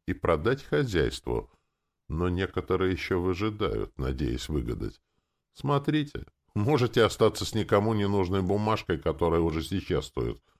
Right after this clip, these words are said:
как бутылка водки. Нас поманили возможностью стать хозяином своего участка земли или долей в предприятии.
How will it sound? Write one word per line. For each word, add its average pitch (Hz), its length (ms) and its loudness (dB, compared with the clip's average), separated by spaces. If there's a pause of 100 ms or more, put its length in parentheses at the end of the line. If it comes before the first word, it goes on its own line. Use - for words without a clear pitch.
(120)
как 58 200 0
бутылка 69 520 -2
водки. - 540 -4 (500)
Нас 92 280 -2
поманили 90 640 0
возможностью 80 760 -2
стать 73 300 -2
хозяином 73 600 0
своего 76 440 0
участка 71 540 -4
земли 87 480 -4
или 76 200 -2
долей 92 400 0
в - 60 -6
предприятии. 78 920 -2